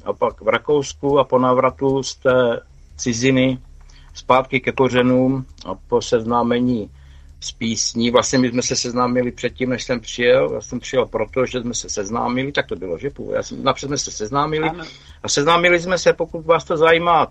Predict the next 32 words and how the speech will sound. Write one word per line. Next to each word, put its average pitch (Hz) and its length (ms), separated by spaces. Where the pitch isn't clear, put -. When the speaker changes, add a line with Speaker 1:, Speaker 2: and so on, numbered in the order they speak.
Speaker 1:
tak, 110 300
že 143 260
ne, 120 160
že 135 200
jsme 135 240
hledali 120 480
partnera, 113 680
ale 117 420
já 104 160
jsem 135 200
tam 139 140
měl 147 160
kapelu 143 580
rock 151 280
and 120 120
roll, 107 380
samozřejmě, 110 800
který 120 240
mě 123 160
už 127 100
přestal 127 400
bavit, 117 440
a 107 280
tak - 160
jsem 123 140
si 131 160
chtěl 123 420
začít 113 520
svůj 120 280
vlastní 127 400
hudební 127 460
projekt. 117 580